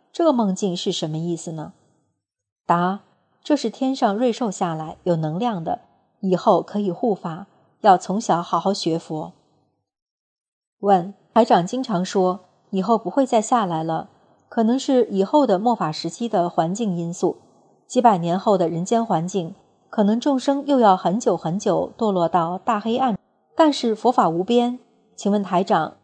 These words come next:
如果以后全世界所有人全部勇猛地拜佛念经，那么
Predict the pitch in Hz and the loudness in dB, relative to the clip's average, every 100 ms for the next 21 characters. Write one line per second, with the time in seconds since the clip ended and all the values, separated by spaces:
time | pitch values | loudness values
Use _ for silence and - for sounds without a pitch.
0 | _ _ 214 240 240 175 202 175 - 196 | _ _ -2 2 2 2 2 2 2 -2
1 | 220 269 247 202 - 180 285 185 165 170 | -2 -2 2 2 2 0 2 2 0 -2
2 | 202 - 185 214 220 170 175 214 285 165 | -4 -4 -4 0 0 2 0 0 0 -2
3 | 165 160 233 196 185 220 185 180 233 247 | -2 0 0 0 0 -2 -2 -4 -6 -6
4 | _ _ _ _ _ _ - 302 254 226 | _ _ _ _ _ _ -2 2 4 2